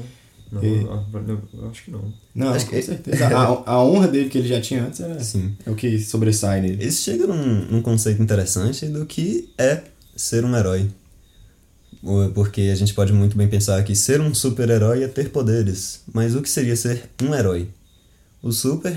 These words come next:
Speaker 3: é muito fácil identificar o que seria um super-herói. Ah, as maioria das pessoas pensa na hora em raio laser pelos olhos, magia. Mas ser um herói, um simples herói. A gente poderia citar o Batman, a gente poderia
Speaker 1: Batman.
Speaker 3: citar o Capitão América,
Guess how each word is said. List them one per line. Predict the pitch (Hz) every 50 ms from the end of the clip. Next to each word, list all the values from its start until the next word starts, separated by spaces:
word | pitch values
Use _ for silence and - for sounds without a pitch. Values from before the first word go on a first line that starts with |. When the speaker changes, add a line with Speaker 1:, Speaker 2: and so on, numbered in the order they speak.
| 160 -
Speaker 3:
é | 143 143
muito | 139 135 143 160 156
fácil | - 127 120 117 - 101
identificar | 95 95 95 95 - 104 101 - 98 87
o | 87 85
que | - -
seria | - 110 101 98
um | 98 101
super-herói. | - - - 110 107 - - - 90 87 82 85 82 82 - - _ _ _ _ _ _ _ _ _ _ -
Ah, | - 90 87 90 87 85 -
as | 92 92 95
maioria | 98 92 95 101 104
das | 98 107 104
pessoas | - 104 - - 107 104
pensa | - - 110 110 107 113
na | 101 95 92
hora | 101 107 101 92
em | 85 87 85 110 - -
raio | - 98 98 98
laser | 92 90 98 98 95 92
pelos | - 95 90 95 87 -
olhos, | 92 98 110 113 104 95 87 87 85 85 85 - - -
magia. | 101 98 90 85 85 82 90 98 110 120 113 98 87 95 - - _ _ _ _ _ _ _ - _ -
Mas | 120 120 131 143 139
ser | - - - - - 156 175 175 165 165 -
um | 185 208 208
herói, | 190 156 120 117 101 90 95
um | 107 110 107
simples | - - 180 175 175 139 113
herói. | 101 92 90 87 82 90 - - - _ _ _ _ _ - - - - _ _ _ _ -
A | -
gente | 110 101 98 101
poderia | - 107 104 104 101 107
citar | 104 - 107 101 - 98 98 98 101 101 101 90 85 85 - - -
o | 95
Batman, | 90 87 87 110 - - 107 95 101 101 - _ _ _ _ - -
a | 98
gente | 98 90 107
poderia | 104 92 92 90 92
Speaker 1:
Batman. | 92 95
Speaker 3:
citar | - 98 90 95 92 90 87 85
o | 82
Capitão | 82 - 82 - - 92 87
América, | 82 82 87 101 113 113 104 98 85